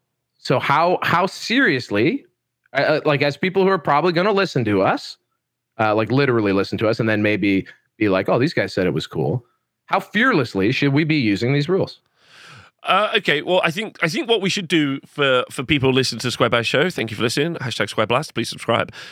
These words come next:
Speaker 2: is we should say, if you're just about to jump into the Old World, or you've been so excited about the Old World 'cause Val and me have made you chuckle your little butts off, and you think, "I wanna be in, I wanna be in those guys' party," I understand that makes a lot of sense, "and I wanna buy an army and buy in," um,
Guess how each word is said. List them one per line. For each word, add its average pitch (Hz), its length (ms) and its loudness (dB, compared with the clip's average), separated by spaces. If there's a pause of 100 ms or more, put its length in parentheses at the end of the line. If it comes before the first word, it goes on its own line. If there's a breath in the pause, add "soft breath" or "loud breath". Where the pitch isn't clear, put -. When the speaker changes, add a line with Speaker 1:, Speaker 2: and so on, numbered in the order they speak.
(240 loud breath)
Speaker 2:
is 147 600 0 (220 loud breath)
we 147 120 0
should 147 180 -2
say, 135 560 0
if 135 140 -8
you're 233 160 0
just 196 240 -2
about 160 160 2
to 127 60 -10
jump 131 200 0
into 113 160 -4
the 117 80 2
Old 110 160 2
World, 120 320 2
or 196 340 4
you've 147 160 -6
been 196 120 -6
so 262 160 2
excited 185 240 0
about 147 160 0
the 147 60 2
Old 143 120 2
World 139 260 2
'cause 113 160 -6
Val 135 380 2
and 113 80 -6
me 127 280 0
have 104 100 -10
made 113 180 -4
you - 60 -20
chuckle 180 300 0
your 156 80 0
little 123 120 -2
butts 110 300 -4
off, 110 260 0 (260 loud breath)
and - 120 -6
you 139 40 -6
think, 151 200 -2
"I 147 40 2
wanna 180 180 2
be 147 120 2
in, 127 260 0
I 143 60 4
wanna 165 160 4
be 135 60 0
in 120 80 -2
those 123 240 0
guys' 113 240 0
party," 110 500 0 (100)
I 113 120 0
understand 104 420 0
that - 80 -4
makes 104 160 -4
a 101 60 -2
lot 73 60 -4
of - 60 -8
sense, 107 380 -4 (360 loud breath)
"and 131 120 0
I 143 40 2
wanna 147 200 2
buy 131 220 2
an 117 60 0
army 107 340 2
and 104 100 -2
buy 107 200 2
in," 107 300 -2 (520 loud breath)
um, 123 420 -2